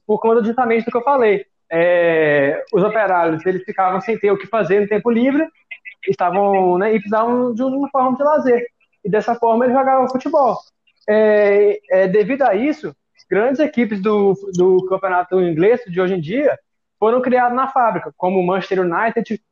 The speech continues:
o Manchester City, o Aston Villa, o Chelsea,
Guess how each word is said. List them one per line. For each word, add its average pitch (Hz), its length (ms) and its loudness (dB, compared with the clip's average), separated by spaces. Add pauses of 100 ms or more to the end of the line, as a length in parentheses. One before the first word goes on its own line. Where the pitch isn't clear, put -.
(140)
o 175 60 4
Manchester 180 420 0
City, 240 360 0 (360)
o 170 80 0
Aston 180 280 -2
Villa, 240 420 2 (400)
o 160 80 -2
Chelsea, 233 640 -2